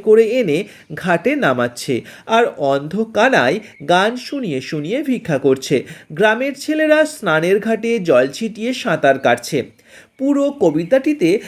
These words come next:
গ্রামীণ হাট এবং গ্রামীণ জীবনের এক জীবন্ত ও রঙিন চিত্র কবি ফুটিয়ে তুলেছেন। বন্ধুরা, এই ছিল আমাদের আজকের অতি সংক্ষিপ্ত আলোচনা।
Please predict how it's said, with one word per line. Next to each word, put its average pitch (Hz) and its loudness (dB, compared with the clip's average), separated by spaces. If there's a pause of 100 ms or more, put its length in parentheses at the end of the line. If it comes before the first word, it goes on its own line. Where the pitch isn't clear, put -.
(140)
গ্রামীণ 226 2
হাট 269 2 (120)
এবং 147 4 (100)
গ্রামীণ 170 2
জীবনের 233 -2
এক 190 -2 (120)
জীবন্ত 220 2 (200)
ও 165 0
রঙিন 151 2
চিত্র 151 -2 (400)
কবি 139 0
ফুটিয়ে 170 0
তুলেছেন। 135 2 (500)
বন্ধুরা, 269 4 (120)
এই 202 2
ছিল 254 -6
আমাদের 151 2
আজকের 147 2 (120)
অতি 247 -4
সংক্ষিপ্ত 160 -6
আলোচনা। 147 2